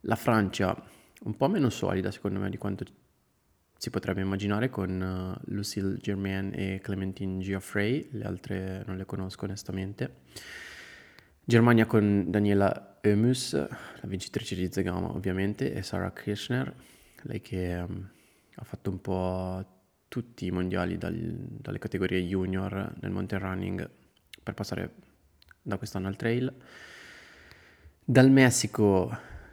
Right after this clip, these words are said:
Cari Carsolio, la skyrunner. Norvegia con Elian Dversal e Silvia Norskar. Nuova Zelanda con Caitlin Fielder, quindi abbiamo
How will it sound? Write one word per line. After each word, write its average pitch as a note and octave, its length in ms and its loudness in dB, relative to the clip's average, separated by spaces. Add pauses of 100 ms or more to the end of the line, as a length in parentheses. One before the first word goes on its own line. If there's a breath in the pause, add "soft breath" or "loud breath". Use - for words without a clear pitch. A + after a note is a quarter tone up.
(120)
Cari G#2 240 4
Carsolio, A2 680 4 (540 loud breath)
la - 80 -6
skyrunner. G2 640 0 (920 loud breath)
Norvegia A#2 580 6
con F#2+ 480 2
Elian G2+ 560 2
Dversal G2+ 760 0
e F#2+ 420 2
Silvia F#2+ 440 2
Norskar. G2 800 0 (1160)
Nuova G#2+ 340 6
Zelanda G2+ 340 4
con F#2+ 240 -2
Caitlin F#2+ 400 -2
Fielder, G#2+ 680 2
quindi F#2+ 200 -6
abbiamo F#2+ 500 -4